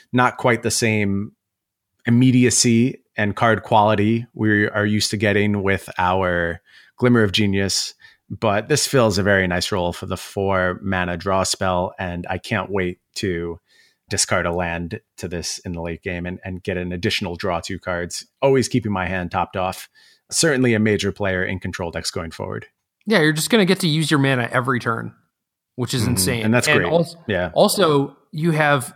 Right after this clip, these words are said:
Speaker 2: the value with, uh, Sinister Surveillance and Search for Azcanta.
Speaker 1: Yeah, absolutely.
Speaker 2: So yeah, this, this card seems sick. I mean,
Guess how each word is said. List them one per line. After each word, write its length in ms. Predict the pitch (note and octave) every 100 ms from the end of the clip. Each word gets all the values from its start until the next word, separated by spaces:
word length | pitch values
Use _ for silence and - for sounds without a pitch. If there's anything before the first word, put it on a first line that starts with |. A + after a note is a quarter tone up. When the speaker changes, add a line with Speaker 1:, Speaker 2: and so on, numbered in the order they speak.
| C#3
Speaker 2:
the 120 | C3+
value 420 | B2+ C3 C#3+ C#3
with, 440 | C3 B2 A2+ - -
uh, 280 | B2 A#2 A#2
Sinister 440 | - D3 C#3 D3+
Surveillance 580 | C#3 C#3+ C#3+ C#3 C#3 C#3
and 180 | B2 B2
Search 200 | A#2 A2
for 120 | D3
Azcanta. 560 | C#3+ - D#3+ F3 F#3+ F#3 - _ _ _ _ -
Speaker 1:
Yeah, 280 | B2 E3 - _ -
absolutely. 640 | A2+ D3 C3 C#3+ G2+ F2+ - _ _ -
Speaker 2:
So 280 | - C3 A#2+
yeah, 200 | B2+ A2+
this, 160 | C3+
this 200 | A3+ G#3
card 200 | - D#3
seems 220 | - B2+ -
sick. 280 | C3 A#2+ C#3+
I 40 |
mean, 200 | C#3 C3+